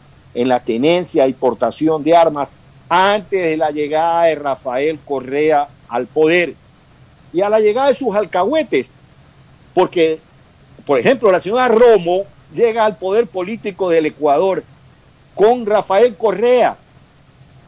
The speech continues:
El, estos jóvenes que se llamaron Ruptura del veinticinco y que son los que están mandando en este gobierno, llegaron de la mano de Rafael Correa. Porque Rafael Correa le dijo, "Miren, ustedes no me interesan,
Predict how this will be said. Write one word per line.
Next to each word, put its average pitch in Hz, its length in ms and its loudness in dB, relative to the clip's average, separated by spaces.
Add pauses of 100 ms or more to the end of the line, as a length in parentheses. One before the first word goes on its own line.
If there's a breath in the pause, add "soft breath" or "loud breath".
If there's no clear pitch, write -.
(680)
El, 151 340 0
estos 208 300 -2
jóvenes 175 600 0 (140)
que 160 100 -2
se 165 120 -4
llamaron 180 440 -2
Ruptura 190 560 0
del 147 140 2
veinticinco 139 880 -4 (460)
y 139 120 0
que 156 440 6
son 220 240 2
los 233 80 4
que 175 80 -2
están 208 220 2
mandando 170 600 2
en 147 80 -4
este 151 200 -2
gobierno, 135 540 -2 (640)
llegaron 208 520 2
de 185 120 0
la 165 160 -4
mano 214 500 -2
de 135 80 -2
Rafael 135 400 -2
Correa. 127 420 -4 (200)
Porque 311 160 -12
Rafael 277 340 0
Correa 220 360 0
le 202 120 0
dijo, 196 220 0
"Miren, 190 300 0
ustedes 170 300 -4
no 185 120 -4
me 180 100 -6
interesan, 156 560 0